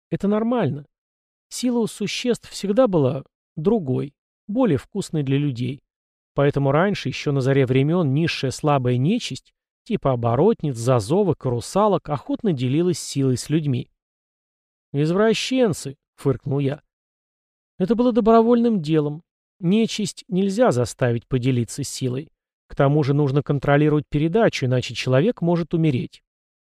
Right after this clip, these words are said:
Изначально люди не владели даже крупицами талантов. Вы были пустыми, как камни.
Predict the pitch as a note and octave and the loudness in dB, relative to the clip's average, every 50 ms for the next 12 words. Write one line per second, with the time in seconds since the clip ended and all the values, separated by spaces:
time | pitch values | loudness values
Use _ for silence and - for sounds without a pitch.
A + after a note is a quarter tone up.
0 | _ _ - D3 C#3 C3 C#3+ C#3+ C#3+ - - D#3 C#3+ C#3+ C#3 C#3 C3+ D#3+ F#3 F3+ | _ _ -4 -2 0 2 2 2 2 2 2 2 2 4 2 2 2 2 0 0
1 | D3 C#3 C3 B2 B2 C3+ C3+ C#3 D3 D#3+ D3+ D3+ C#3+ D3+ C3+ C#3 - - D#3+ E3+ | 0 0 0 2 2 2 2 2 2 2 2 2 2 2 2 0 -2 -2 -4 -4
2 | - - A#3+ A#3+ - - - C3 B2 - - C#3+ C#3+ C#3+ B2+ A#2+ A2+ - - C3 | -2 -2 -4 -4 -4 -4 -4 -4 -4 0 2 2 4 4 4 2 0 -6 -10 -14
3 | - _ _ _ _ _ _ _ _ - C#3+ F3+ A#3 G#3 B3 B3 A#3 - - A3+ | -14 _ _ _ _ _ _ _ _ -6 0 0 2 2 2 2 2 0 -2 -4
4 | G#3 - - - A#3+ A3 G#3+ - - G#3+ G3+ - _ _ - B3+ B3 G#3 D3+ B2 | -6 -4 -2 -2 0 0 0 0 0 0 0 0 _ _ 2 4 4 6 4 2
5 | B2+ B2+ C3 - _ | 0 -4 -8 -10 _